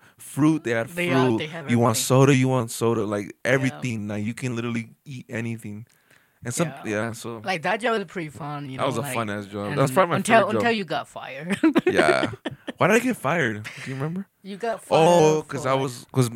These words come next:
Speaker 1: Art, me and Art got into it. Yeah, we fought. Well, we
Speaker 2: Yeah.
Speaker 1: didn't fight, but, like, we verbally fought. Like,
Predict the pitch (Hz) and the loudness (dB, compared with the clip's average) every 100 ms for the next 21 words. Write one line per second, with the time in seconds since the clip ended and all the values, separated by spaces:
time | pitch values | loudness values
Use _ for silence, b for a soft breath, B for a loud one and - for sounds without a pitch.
0 | - 120 131 113 - 113 117 104 113 117 | 2 6 6 4 -2 -6 -4 -2 0 2
1 | 113 107 104 - 104 95 104 107 110 - | 2 0 0 -2 -2 -2 -2 -2 0 2
2 | 101 - - 127 156 - 156 151 131 123 | 2 2 2 6 8 8 6 6 6 6
3 | 117 117 107 117 107 117 107 104 - 107 | 2 0 0 0 -2 -6 -6 -12 -10 -10
4 | 104 - 113 151 | -10 -10 -14 -14